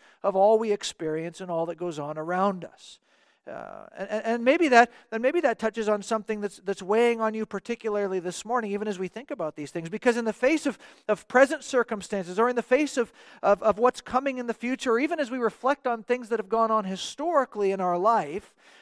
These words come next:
we can very much have a sense of fogginess about the whole thing. We can feel our need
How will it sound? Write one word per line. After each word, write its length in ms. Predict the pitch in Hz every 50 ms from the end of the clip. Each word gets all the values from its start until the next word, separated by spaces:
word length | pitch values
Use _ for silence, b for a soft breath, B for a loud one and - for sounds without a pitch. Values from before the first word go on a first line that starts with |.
| b b b
we 100 | - 240
can 200 | - 240 220 202
very 260 | 180 262 311 339 330
much 320 | 294 269 262 254 - - B B B B
have 180 | - 269 262
a 60 | 254 247
sense 300 | - 247 240 226 - 233
of 100 | 208 -
fogginess 760 | - - _ - 262 269 277 277 254 262 247 226 196 - -
about 320 | 202 175 180 160 147 - -
the 80 | 135
whole 180 | 131 131 123 120
thing. 220 | - - 127 123 135
We 100 | 175 196
can 160 | - 214 196
feel 400 | 175 - - 294 330 349 330 285
our 200 | 247 214 202 185
need 360 | 180 185 196 202 185 170 -